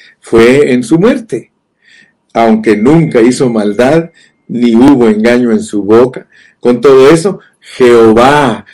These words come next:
quiso quebrantarlo, sujetándole a padecimiento. Esta es la cárcel de Dios de la cual les estoy hablando. Es una cárcel que él mismo se puso.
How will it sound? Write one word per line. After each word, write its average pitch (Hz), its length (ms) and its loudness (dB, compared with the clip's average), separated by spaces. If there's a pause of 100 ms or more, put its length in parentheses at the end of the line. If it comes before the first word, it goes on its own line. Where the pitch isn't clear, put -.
(280)
quiso 165 800 0
quebrantarlo, 117 1040 -2 (800)
sujetándole 135 1040 0
a 113 140 -2
padecimiento. 117 800 -2
Esta 156 200 0
es 156 80 0
la 143 200 -2
cárcel 131 420 -4
de 110 120 -2
Dios 117 260 0
de 127 80 0
la 107 140 -6
cual 113 240 -6
les 110 160 -8
estoy 113 260 -6
hablando. 131 500 -6 (800)
Es 131 240 -2
una 156 280 -2
cárcel 127 500 -2
que 107 280 0
él 113 160 0
mismo 120 360 -2
se 156 140 -8
puso. 214 500 -10